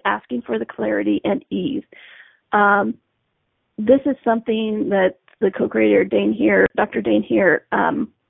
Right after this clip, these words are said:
he, he kind of said in an offhand manner in my first class, access class eight years ago. And he's like, "Everything doesn't allow you to have clarity and ease with this, destroy and uncreate it." And it is something, you guys, you'll love it. I actually s-, wrote it on a piece of paper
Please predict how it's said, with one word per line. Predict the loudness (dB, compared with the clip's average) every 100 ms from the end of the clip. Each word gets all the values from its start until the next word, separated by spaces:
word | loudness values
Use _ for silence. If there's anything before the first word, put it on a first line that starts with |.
| _ _ _ _ _ _ _ _
he, | -2 2 2 0 -2
he | 2 2 2
kind | 2 2
of | 4
said | 2 4
in |
an | 4
offhand | 4 2 2 -4 -2
manner | 0 0 0 -2 -6
in | -4 -2
my | 0 -2 -2
first | -4 -4 -12 _ _ _ _ -2
class, | 2 2 0
access | -2 -2 -4 -6
class | -6 -6 -6 -8
eight | -8 -6
years | -4 -4
ago. | -4 -4 -6 -14 _ _ _ _ _ -2
And | 0 0
he's | 0 0
like, | 0 4
"Everything | 6 6 4
doesn't | 2
allow | 2 2 0
you | 0
to | 2
have | 0 -2
clarity | -2 -2 -2
and | -4
ease | -4
with | -2
this, | -2 -2
destroy | -4 -8 -6
and | -6
uncreate | -6 -2 0 -2
it." | -4 _ _ 0
And | 2
it | 4
is | 2 0 -4
something, | -2 0 0 0 -4
you | -2
guys, | 0 -2 -6 _
you'll | 0 2
love | 2 0
it. | 2
I |
actually | 0 0 -4
s-, | -8 -12 _ _ -2
wrote | 0 2
it | 2
on | 0
a | -2
piece | -6 -10
of | -10
paper | -8 -6 -4 -4